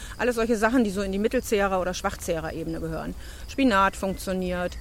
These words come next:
Auch so rankende Kräuter, Kapuzinerkresse, Kräuter allgemein. Also das funktioniert ganz gut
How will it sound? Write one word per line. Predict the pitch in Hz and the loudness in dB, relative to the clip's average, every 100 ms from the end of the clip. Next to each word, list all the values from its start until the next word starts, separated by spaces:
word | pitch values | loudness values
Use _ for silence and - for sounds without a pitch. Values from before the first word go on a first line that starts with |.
| - - | -8 -2
Auch | 214 | 2
so | 254 | 4
rankende | 214 320 294 214 | 6 6 4 -2
Kräuter, | - 233 254 262 226 | 0 2 4 4 0
Kapuzinerkresse, | 208 - 226 269 254 220 - 202 - 196 | -2 -6 -4 2 2 2 -2 -2 -2 -2
Kräuter | 226 196 190 | 0 0 0
allgemein. | 180 220 220 226 220 214 | 0 0 0 0 0 -2
Also | 208 233 | -4 -6
das | - | -4
funktioniert | 269 - 240 233 | -4 -2 -2 -2
ganz | 196 208 - | -4 -8 -4
gut | 247 | -4